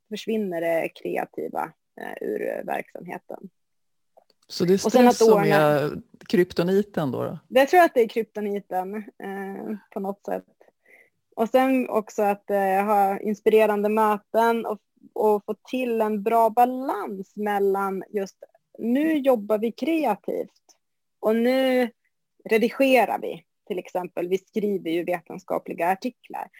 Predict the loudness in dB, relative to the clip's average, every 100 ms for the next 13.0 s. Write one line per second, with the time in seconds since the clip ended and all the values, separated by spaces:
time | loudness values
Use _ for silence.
0 | -20 _ 2 4 4 0 0 2 2 -2
1 | -8 -10 -10 _ 0 4 4 4 0 0
2 | -2 -4 -4 -10 -6 -6 -6 -10 -8 -8
3 | -8 -6 -4 -4 -2 0 2 0 -2 -2
4 | 0 0 -2 0 0 0 0 2 4 2
5 | -4 -4 -2 0 -2 -4 -4 -4 -2 -2
6 | -4 -8 -10 -8 -6 -6 -6 -8 -8 -14
7 | -16 -18 -16 -18 -10 -8 -8 -8 -2 2
8 | 2 0 _ _ _ _ _ _ 4 4
9 | 2 -8 -8 0 0 0 -4 -6 -4 -4
10 | -6 -6 -8 2 2 2 -2 -14 -6 -4
11 | -2 -2 2 2 2 0 0 -2 -4 -6
12 | -4 -8 -2 -2 -2 -6 -4 -4 -4 -6